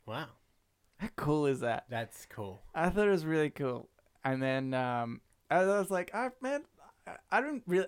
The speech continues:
Speaker 2: I don't know much about, like, American presidencies or
Speaker 1: Yeah.
Speaker 2: Jimmy Carter really in general."
Speaker 1: Yeah.
Speaker 2: Um, but I was like, "Man, if he actually wrote that," although he probably had writers, let's be
Speaker 1: Yeah.
Speaker 2: honest. <laughs> Um, but it gives me, like, a lot of respect for him because
Speaker 1: Yeah.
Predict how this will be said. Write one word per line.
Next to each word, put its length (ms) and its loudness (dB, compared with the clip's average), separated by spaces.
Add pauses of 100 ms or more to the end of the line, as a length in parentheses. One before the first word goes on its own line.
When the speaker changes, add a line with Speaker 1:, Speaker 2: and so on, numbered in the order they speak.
Speaker 2:
I 60 4
don't 160 2
know 160 2
much 240 2
about, 300 -2
like, 180 0
American 420 4
presidencies 640 0
or 160 -2
Speaker 1:
Yeah. 60 -4
Speaker 2:
Jimmy 220 0
Carter 340 0 (340)
really 380 -2
in 120 -6
general." 380 -8
Speaker 1:
Yeah. 680 -2
Speaker 2:
Um, 160 -2 (100)
but 300 6 (580)
I 140 4
was 120 0
like, 360 2
"Man, 200 2
if 80 -2
he 140 -2
actually 220 -2
wrote 340 0
that," 280 -4
although 120 -2
he 60 -2
probably 260 -6
had 160 -10
writers, 360 -10
let's 140 -12
be 120 0
Speaker 1:
Yeah. 160 8
Speaker 2:
honest. 340 8
<laughs> 40 -10 (680)
Um, 500 4
but 100 6
it 60 -2
gives 240 4
me, 140 -4
like, 240 -6
a 40 -4
lot 180 -2
of 60 0
respect 360 -4
for 100 -6
him 280 -8
because 280 2
Speaker 1:
Yeah. 140 0